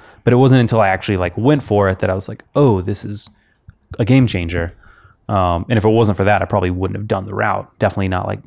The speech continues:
last fall. Um, but it's one of those things that's so easy to, until you try something, to just write off other people's beta.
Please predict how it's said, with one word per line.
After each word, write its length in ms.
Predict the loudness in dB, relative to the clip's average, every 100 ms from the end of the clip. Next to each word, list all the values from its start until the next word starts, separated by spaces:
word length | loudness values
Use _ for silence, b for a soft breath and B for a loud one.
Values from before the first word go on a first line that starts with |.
| -12
last 340 | -10 -10 -8
fall. 480 | -2 2 2 0 _ _
Um, 560 | -2 0 2 0 -2 -6 -14 b b b b b 0
but 100 | 2
it's 100 | 4
one 120 | 4
of 40 |
those 120 | 2 2
things 160 | 0
that's 160 | -2 -10
so 300 | 0 2 4
easy 360 | 4 2 2 0
to, 340 | 0 -2 -2
until 420 | -2 -6 -4 0 0
you 200 | 0 -4
try 440 | -6 -10 -4 -4
something, 580 | -2 -4 -2 -4 -4 -6 -8 b b b b
to 80 | -6
just 180 | -4 -2
write 320 | 0 0 0
off 220 | -4 -6
other 180 | -8 -8
people's 300 | -12 -12 -12
beta. 340 | -12 -14 -16